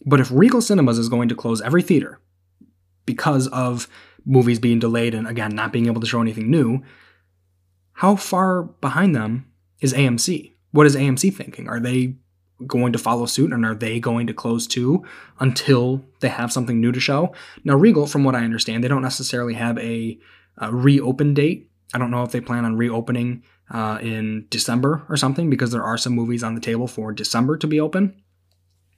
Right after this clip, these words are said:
Don't know. They might even just be waiting until November. But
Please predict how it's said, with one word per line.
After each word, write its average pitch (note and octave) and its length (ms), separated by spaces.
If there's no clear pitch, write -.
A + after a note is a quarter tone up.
Don't - 180
know. F3+ 280
They B2+ 80
might D3+ 160
even F3 140
just F3 140
be F3 80
waiting F3 280
until F3 200
November. F3+ 480
But - 340